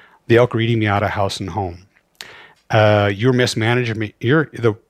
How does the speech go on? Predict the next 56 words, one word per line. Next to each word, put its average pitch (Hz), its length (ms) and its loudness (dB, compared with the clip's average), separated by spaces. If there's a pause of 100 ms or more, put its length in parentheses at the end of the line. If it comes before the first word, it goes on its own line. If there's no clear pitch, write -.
pu-, 165 180 2
it's - 140 -8
the - 60 -6
public's 208 360 0
wildlife. 113 440 2
It's 113 140 -10
on 107 160 -2
my 117 200 -4
place. 107 360 -8
It's - 140 -10
eating 139 200 -6
my 117 140 -2
stuff. 104 540 -4 (400)
You're 117 120 2
mismanaging 120 600 2
it. 101 200 -2 (140)
Population, 120 640 0
overall 165 260 2
populations 110 500 -4
of 98 80 -8
elk 101 240 -6
need 98 160 -4
to - 40 -14
go 92 160 -8
down." 95 480 -8 (1300)
Those 127 160 6
people 120 440 -2
say - 180 2
something 107 220 -2
to 98 80 -6
the 95 60 -4
legislature. 156 600 0
Legislature 117 480 -2
says 123 200 -2
something 107 220 -6
to 101 60 -6
the 113 60 -2
F - 80 -10
W 101 180 -6
P 98 120 -12
commission. 143 520 -2
Commission 123 400 -2
says, 107 340 0
"Lower 110 220 4
those 101 200 -4
quotas. 135 380 2
I'm 98 100 -8
getting 104 160 -10
a 104 40 -4
lot 98 120 -2
of 101 80 -8
heat 143 180 0
up 127 160 0
here 131 120 0
in 117 80 -2
Helena." 143 420 0